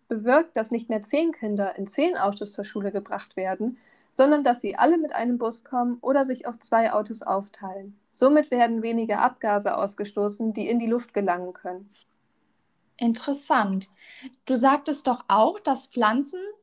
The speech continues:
Speaker 2: und Bäume wichtig für eine saubere Luft sind.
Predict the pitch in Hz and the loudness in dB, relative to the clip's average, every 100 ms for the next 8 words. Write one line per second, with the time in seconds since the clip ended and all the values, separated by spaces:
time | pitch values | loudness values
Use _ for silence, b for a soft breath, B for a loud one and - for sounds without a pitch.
0 | _ - 302 - 330 349 233 233 285 294 | _ -4 -4 2 4 6 4 2 0 -2
1 | 311 302 262 247 254 226 233 247 277 311 | -6 -4 -2 0 0 4 4 4 -2 -6
2 | 359 - - 190 190 - | -6 -10 -12 -8 -8 -10